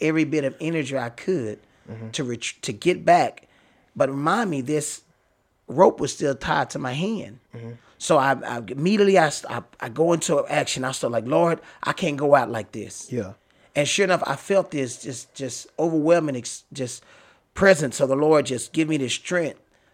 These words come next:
Speaker 1: just literally to fight my way through this current
Speaker 2: Oh,
Speaker 1: and right
Speaker 2: man.
Speaker 1: back to the bank. And I sat there, and I remember sitting and putting my hand up against the bank and to get my breath, and it just let me know, the Lord let me know that, you know, no matter what you go through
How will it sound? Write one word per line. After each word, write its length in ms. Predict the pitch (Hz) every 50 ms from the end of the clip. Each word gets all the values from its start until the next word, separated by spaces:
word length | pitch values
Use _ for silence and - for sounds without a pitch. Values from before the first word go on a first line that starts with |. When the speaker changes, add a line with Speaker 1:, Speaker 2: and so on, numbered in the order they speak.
| _
Speaker 1:
just 180 | - 139 131 -
literally 240 | 190 202 196 170 -
to 120 | - 117 101
fight 420 | - - - - 165 190 190 - 160
my 140 | 160 156
way 200 | 160 156 160 160
through 160 | 156 - 160 160
this 180 | 165 156 -
current 380 | - - 185 175 165 135 127 127
Speaker 2:
Oh, 40 | 127
Speaker 1:
and 100 | 127 117
right 160 | 123 139 147 110
Speaker 2:
man. 60 | 139
Speaker 1:
back 180 | 156 143 143
to 80 | - 165
the 80 | 135 123
bank. 420 | 120 147 156 143 120 101 - - _ _ _ _ _ _ _ _
And 100 | - 139
I 60 | 143 143
sat 440 | - - - - - - - -
there, 160 | - 131 123 120
and 100 | 127 131
I 80 | 135
remember 360 | 135 143 147 160 165 143 139
sitting 440 | 127 - - 196 180 180 190 185 -
and 140 | - 143 127
putting 180 | - 196 185 185
my 100 | 165 156
hand 200 | 165 175 180 175
up 100 | 170 165 -
against 280 | 147 160 151 - -
the 40 | - 143
bank 460 | 139 160 165 139 104 - _ - _ _ _ _ _ _ _ _ _ _ -
and 420 | - 151 151 143 135 131 120 113 -
to 100 | - 143
get 180 | 127 165 196 -
my 160 | 180 160 151
breath, 360 | 147 156 170 185 180 165 -
and 100 | - 143
it 80 | 147 143
just 240 | 160 165 156 -
let 140 | 170 180 185
me 100 | 165 165
know, 460 | 165 170 185 202 180 123 107 107 110 - _ _ _ _ _ _ -
the 80 | 135
Lord 200 | 147 170 175 -
let 140 | 165 165 156
me 100 | 160 156
know 180 | 156 156 156 143
that, 260 | 135 127 127 - 165
you 80 | 175
know, 240 | 156 143 131 127 - - _ -
no 120 | 156 170
matter 220 | 170 190 190 185 165
what 260 | 156 170 185 185 -
you 60 | 180
go 200 | 160 175 180 180
through 340 | 175 - 147 120 107 101 113